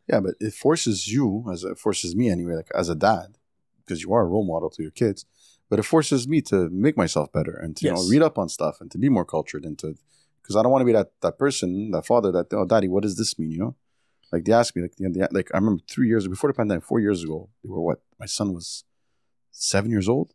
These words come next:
Speaker 1: and he asked me how cell phones work.
Speaker 2: Mm-hmm.
Speaker 1: So I explained to him, I explained to him analog, digital, you know, satellites,
Speaker 2: Yeah,
Speaker 1: they
Speaker 2: yeah.
Speaker 1: bounce off, and, and the kid got it. He understood. Like, so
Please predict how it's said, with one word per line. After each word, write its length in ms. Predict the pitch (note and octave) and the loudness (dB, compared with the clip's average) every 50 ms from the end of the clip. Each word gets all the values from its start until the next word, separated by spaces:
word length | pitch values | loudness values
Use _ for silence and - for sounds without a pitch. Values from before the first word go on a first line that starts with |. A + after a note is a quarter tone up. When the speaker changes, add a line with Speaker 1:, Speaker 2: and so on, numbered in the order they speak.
| _ _ | _ _
Speaker 1:
and 80 | - | -12
he 60 | F#2 F#2+ | -10 -8
asked 180 | G#2 G#2 - | -8 -4 -2
me 60 | G2+ | -2
how 80 | F#2+ F#2+ | -2 -2
cell 320 | F2+ - - - G#2+ A2 | -4 -4 -2 0 0 -2
phones 300 | - _ - - - - | -2 _ -10 -12 -12 -12
work. 160 | - D2+ - _ _ _ _ _ _ _ _ _ _ _ _ _ _ _ _ - | -14 -18 -20 _ _ _ _ _ _ _ _ _ _ _ _ _ _ _ _ -8
Speaker 2:
Mm-hmm. 180 | E3 C3 B2 C3 B2+ - | -8 -6 -6 -8 -10 -12
Speaker 1:
So 240 | - - - F2+ D#2+ | -10 -6 -4 -4 -4
I 20 | |
explained 320 | E2 - - G2+ G2+ G2 - | -4 -4 -4 -4 -4 -4 -4
to 80 | E2 | -6
him, 280 | E2 F2 A2 C#3+ E3+ F3+ _ _ _ | -4 -2 -2 -2 -4 -6 _ _ _
I 40 | - | -16
explained 240 | - - - G2+ - | -8 -4 -2 -2 0
to 40 | - | 0
him 120 | F2+ D#2+ D2 | 0 0 0
analog, 540 | F2+ F#2 F#2+ F#2 F2+ F2 F2+ F#2 F2 D#2+ - - - G2 | 0 2 2 2 2 2 2 0 -2 -4 -8 -14 -8 -4
digital, 520 | G2 F#2 E2+ F#2 E2+ F2+ F2+ F2+ F#2 F#2 | -4 -2 -2 0 0 0 0 0 -2 -4
you 60 | F#2+ | -6
know, 120 | F2 F2 F2 | -6 -6 -4
satellites, 840 | - - G2 G2 F#2 F2+ F2+ F2+ F2+ F#2 - - - - - - C#3 | -2 0 2 2 2 2 0 -2 -4 -4 -6 -8 -8 -10 -10 -8 -6
Speaker 2:
Yeah, 80 | D3 F3+ | -4 -2
Speaker 1:
they 60 | F3+ | 0
Speaker 2:
yeah. 40 | C3+ | 2
Speaker 1:
bounce 300 | A2 G2+ G#2 G2 F2+ - | 2 2 2 2 2 0
off, 360 | F#2 E2+ F2+ F2+ F#2+ - - | 0 0 0 -2 -4 -6 -8
and, 120 | - - - _ _ _ _ _ _ _ _ _ _ _ _ _ | -14 -18 -18 _ _ _ _ _ _ _ _ _ _ _ _ _
and 100 | - F#2+ | -6 -6
the 40 | G2 | -2
kid 160 | - D3+ B2+ | 0 0 2
got 220 | A2+ D#3 - C3+ - | 4 4 4 4 2
it. 160 | - - _ _ - | -2 -8 _ _ -8
He 60 | A2 | -6
understood. 360 | B2 B2+ - - - - - - _ A#2+ _ | -6 -4 -2 -2 -2 -2 -2 -6 _ _ _
Like, 100 | - E2+ - _ _ _ | -20 -20 -20 _ _ _
so 320 | - - - F2+ - - | -6 -2 -2 -2 -2 -4